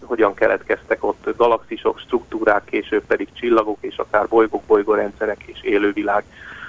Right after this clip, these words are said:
Tehát ez egy nagyon, nagyon érdekes kérdés, és nagyon, ö, visszamegy gyakorlatilag a, addig a pontig, ameddig a mai tudásunkkal és mai eszközeinkkel vissza tudjuk követni az univerzumnak kezdeti állapotát.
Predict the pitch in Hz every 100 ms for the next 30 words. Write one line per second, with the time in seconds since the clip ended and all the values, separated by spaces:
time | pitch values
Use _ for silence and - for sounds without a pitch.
0 | - - 110 110 127 120 120 151 131 123
1 | 110 139 147 135 131 123 123 - 127 131
2 | 123 117 - - 120 113 107 107 107 110
3 | 110 110 - 113 104 98 - - - -
4 | - - 104 - 110 104 101 - 98 98
5 | - 117 104 - 120 - 120 113 101 107
6 | 110 110 104 104 98 92 104 104 101 98
7 | 101 107 - - - 123 113 107 - 117
8 | 110 104 98 - 101 98 - 110 110 101
9 | 101 104 101 101 107 - 107 - 98 -
10 | 113 104 - 110 101 104 101 104 101 101
11 | - 98 - 107 92 95 90 - 107 107
12 | - - - -